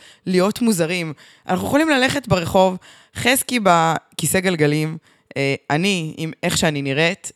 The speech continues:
וחיים עם הפאות, ולאנשים זה ממש סבבה. ואני זוכרת שבתקופה הקודמת, שנגיד, אה, היינו גרים בצופים, והרבה היינו מסתובבים, נגיד, בהוד השרון, בכפר סבא,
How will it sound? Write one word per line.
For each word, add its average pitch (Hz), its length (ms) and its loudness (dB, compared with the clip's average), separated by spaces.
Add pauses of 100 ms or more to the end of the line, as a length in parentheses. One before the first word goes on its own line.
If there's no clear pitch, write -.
וחיים 175 520 2
עם 143 140 -2
הפאות, 156 540 0
ולאנשים 170 580 -2
זה 262 160 2
ממש 233 180 2
סבבה. 190 420 2
ואני 147 140 -2
זוכרת - 240 -2
שבתקופה - 1300 -2
הקודמת, 208 600 0
שנגיד, 160 400 -4
אה, 170 180 2
היינו 147 680 -2
גרים 147 300 -2
בצופים, 180 560 -2
והרבה 139 520 2
היינו 151 160 0
מסתובבים, 139 300 0
נגיד, 147 200 -4
בהוד 139 180 2
השרון, 165 360 2
בכפר 156 260 -2
סבא, 214 360 4